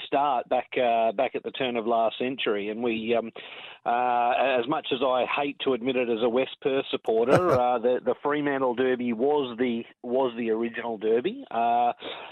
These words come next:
Speaker 1: and, uh, and, and that was, um, that was quite ferocious, and I, I, I think that's probably because it was, um, uh, you know, it was almost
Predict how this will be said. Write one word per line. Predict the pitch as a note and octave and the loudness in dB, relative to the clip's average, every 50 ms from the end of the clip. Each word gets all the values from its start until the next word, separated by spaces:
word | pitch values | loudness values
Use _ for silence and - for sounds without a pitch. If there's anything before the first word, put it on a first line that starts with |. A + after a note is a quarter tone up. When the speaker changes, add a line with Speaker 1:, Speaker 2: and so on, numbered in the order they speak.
| - - - | -14 -8 -4
Speaker 1:
and, | B2+ C3 C#3 C#3+ C#3 C#3 C3+ C#3 | -2 -2 -2 -2 -4 -4 -2 0
uh, | D3+ C#3+ C#3+ C#3 C#3 C#3 C#3+ C3+ - | 2 2 2 2 2 2 0 0 0
and, | C#3 C#3+ D3 - | 0 -2 -2 -2
and | D3 D3 C#3+ C#3+ | -4 -4 -2 0
that | E3 E3+ - | -2 -2 0
was, | D3 D#3 C#3 B2 - - D3 C#3+ | 0 0 0 0 0 0 0 0
um, | C3+ C3 C3+ C#3 - - | 0 -2 -4 -10 -6 -2
that | F3+ F#3+ D3 | -2 -2 -2
was | D#3+ - - | -2 -4 -4
quite | - F3 D#3 B2+ - | -2 -2 -2 -2 -2
ferocious, | - C3 B2+ C3+ C#3+ C3+ - - G#2+ G2+ | 0 0 2 2 2 2 0 -2 -4 -4
and | C3 C3 | -2 -2
I, | C3+ | -2
I, | G#2+ C#3+ D#3 D#3 D#3+ - F3 | 0 0 0 2 2 0 0
I | F3+ | 0
think | G#3 G3+ | 2 2
that's | F3+ C#3+ - - | 0 0 -2 -4
probably | - F3+ F3 E3 D3 D#3 C#3+ B2+ C3+ B2+ B2+ | -4 -2 0 0 0 0 0 0 2 0 2
because | A2+ B2 - - C#3+ A2+ A#2 | 0 -2 -2 -2 -2 -2 0
it | B2+ - | -2 -2
was, | - A#2+ A#2 A2+ G#2 - - - B2 | 0 0 0 0 0 -2 -2 0 0
um, | A#2 A2 A2 A#2 A#2 _ _ - - - - - - - _ _ - | 0 0 -2 -6 -12 _ _ -18 -18 -18 -18 -20 -20 -20 _ _ -4
uh, | A#2+ A#2 A#2+ | -2 0 0
you | B2+ D#3 F#3 | 0 0 0
know, | F#3 F#3 | 0 2
it | F3 | 2
was | F#3 F#3+ | 2 2
almost | A#3 A#3 G#3 E3+ - | 2 2 2 0 -2